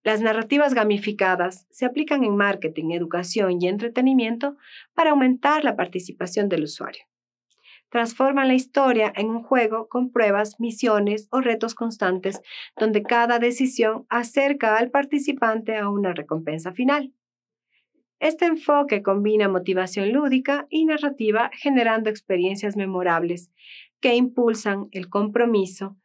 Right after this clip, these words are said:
el aprendizaje o la fidelización con la marca. En comunicación, esto significa convertir un mensaje o aprendizaje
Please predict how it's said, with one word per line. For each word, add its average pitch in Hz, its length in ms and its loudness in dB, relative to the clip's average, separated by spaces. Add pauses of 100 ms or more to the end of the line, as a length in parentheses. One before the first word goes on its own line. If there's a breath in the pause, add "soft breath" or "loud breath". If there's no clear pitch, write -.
(160)
el 185 180 0
aprendizaje 208 920 -4
o 180 120 -4
la 165 140 -4
fidelización 233 920 0
con 143 200 -6
la - 100 -10
marca. - 380 -14 (960 soft breath)
En 208 160 -6
comunicación, 254 1000 2 (340 loud breath)
esto 285 300 2
significa 277 720 2
convertir 254 600 2
un 233 120 2
mensaje 233 580 2
o 226 160 4
aprendizaje 233 880 0